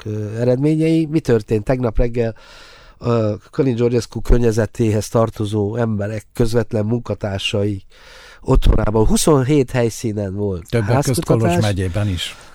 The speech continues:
Speaker 1: Kolozs megyében, Maros megyében is, tehát Erdély megyékben, Szeben megye nagyon fontos célpont volt, mert Medgyesen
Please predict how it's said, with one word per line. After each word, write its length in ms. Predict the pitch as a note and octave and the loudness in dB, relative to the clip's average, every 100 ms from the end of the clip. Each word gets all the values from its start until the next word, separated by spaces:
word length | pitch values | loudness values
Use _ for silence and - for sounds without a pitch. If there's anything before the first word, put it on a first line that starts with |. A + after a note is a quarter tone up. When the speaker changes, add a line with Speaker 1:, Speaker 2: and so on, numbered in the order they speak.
| - | 0
Speaker 1:
Kolozs 200 | E3+ F3 | 2 4
megyében, 380 | D#3+ D3+ B2+ | 4 4 4
Maros 280 | A#2 D#3+ D#3 | 2 2 2
megyében 340 | E3 D3 C#3+ C3+ | 2 2 0 -2
is, 100 | B2 | -4
tehát 280 | - D#3 | -2 0
Erdély 180 | D3+ C3 | 2 0
megyékben, 540 | B2+ B2+ C3 B2 B2 B2 | 0 0 0 0 -2 -2
Szeben 380 | - A#2+ B2 | -2 0 2
megye 500 | B2 A#2+ B2 A#2+ G#2+ | 2 2 2 0 -2
nagyon 280 | A#2+ B2+ A#2 | 0 2 2
fontos 400 | G#2 A#2 - G#2+ | 2 2 0 -4
célpont 480 | - B2 B2 A#2 G#2+ | -2 -2 0 -2 -4
volt, 320 | - C3 C3+ | 0 0 0
mert 260 | B2 A#2+ - | 0 -2 0
Medgyesen 640 | C3 A#2 A2+ - A#2 G#2+ | 0 2 0 0 -2 -2